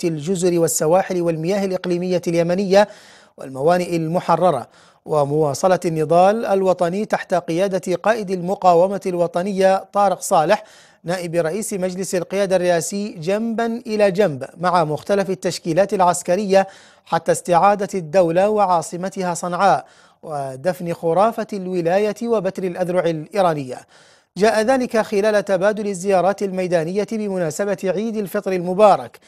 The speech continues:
الذي يتزامن هذا العام مع الذكرى السادسة لانطلاق عمليات المقاومة الوطنية.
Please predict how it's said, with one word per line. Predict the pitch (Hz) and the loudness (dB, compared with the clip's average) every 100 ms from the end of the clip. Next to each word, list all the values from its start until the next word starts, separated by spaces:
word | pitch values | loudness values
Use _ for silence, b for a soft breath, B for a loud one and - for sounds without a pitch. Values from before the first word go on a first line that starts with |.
| b b - | b b -10
الذي | 156 156 156 | -6 -2 -2
يتزامن | 147 156 160 208 196 185 | -2 0 2 2 2 -2
هذا | 233 214 208 175 | -4 -2 0 0
العام | 156 180 202 247 | 2 2 2 0
مع | 220 175 | -4 -4
الذكرى | 151 190 185 | -4 -6 -4
السادسة | 175 - 170 165 190 208 | -4 -2 -4 -4 -6 -6
لانطلاق | 240 220 180 165 175 202 | -6 -6 -6 0 0 2
عمليات | 202 180 175 165 180 220 | 0 0 -2 -2 -2 -4
المقاومة | 208 170 196 - 190 180 190 180 | -6 -6 -6 2 4 4 0 -2
الوطنية. | 180 170 165 165 175 175 143 | -4 -2 -2 -2 -2 -2 -6